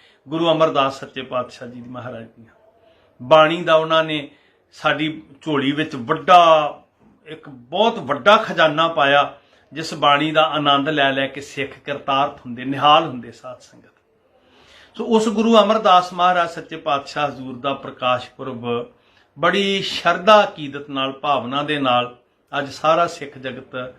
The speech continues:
ਮਨਾ ਰਿਹਾ। ਤੋ ਮੈਨੂੰ ਸਿੱਖ ਕੌਮ ਦੇ ਆਦਰਯੋਗ ਕੀਰਤਨੀਏ,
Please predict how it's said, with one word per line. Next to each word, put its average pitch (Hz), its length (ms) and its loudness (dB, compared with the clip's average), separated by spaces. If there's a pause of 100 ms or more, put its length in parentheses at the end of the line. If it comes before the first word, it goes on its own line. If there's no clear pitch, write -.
(280)
ਮਨਾ 120 320 2
ਰਿਹਾ। 143 240 -2 (580)
ਤੋ 180 80 -6
ਮੈਨੂੰ 208 480 2
ਸਿੱਖ - 360 -2
ਕੌਮ 160 380 -4
ਦੇ 170 220 0
ਆਦਰਯੋਗ 170 720 2
ਕੀਰਤਨੀਏ, 139 680 -6